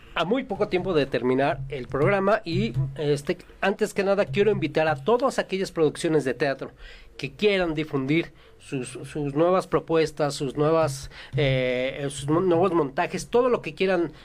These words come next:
eh, platicar. Aquí tienen un espacio en Staff M X Radio, aquí por Cadena H Network, el medio que une,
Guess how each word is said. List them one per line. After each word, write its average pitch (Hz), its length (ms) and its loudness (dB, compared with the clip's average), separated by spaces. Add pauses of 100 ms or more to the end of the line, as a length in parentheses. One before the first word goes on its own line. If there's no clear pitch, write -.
(120)
eh, 135 220 0
platicar. 147 520 -2 (200)
Aquí - 200 -6
tienen 185 260 2
un 175 160 6
espacio 165 360 -2
en 143 60 0
Staff 151 260 -2
M 156 160 4
X 147 180 -6
Radio, 147 260 2
aquí - 140 -4
por 147 160 -2
Cadena 151 320 0
H 147 160 -2
Network, 147 540 0
el 156 80 -2
medio 143 260 2
que 143 120 2
une, 185 320 4